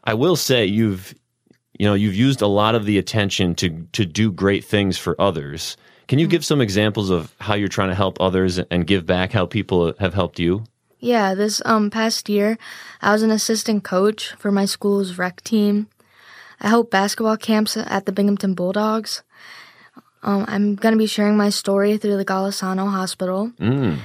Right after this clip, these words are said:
Speaker 2: And I also donated to Sydney sad. I mean, I'm a trauma survivor.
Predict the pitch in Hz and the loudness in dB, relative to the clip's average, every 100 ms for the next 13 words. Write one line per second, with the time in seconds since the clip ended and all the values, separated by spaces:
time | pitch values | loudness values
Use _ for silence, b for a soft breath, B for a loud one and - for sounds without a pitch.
0 | - - 214 214 220 226 226 214 202 202 | -8 0 2 4 2 2 0 0 2 2
1 | 208 214 208 - - 202 196 - 175 165 | 2 2 0 -4 0 2 2 0 -4 -4
2 | 165 180 B B B B B - - 208 | -6 -10 B B B B B -10 -2 2
3 | 208 202 - 220 240 220 202 208 208 208 | 2 2 2 2 2 2 2 2 0 -2
4 | 196 190 190 196 | -2 -2 0 -2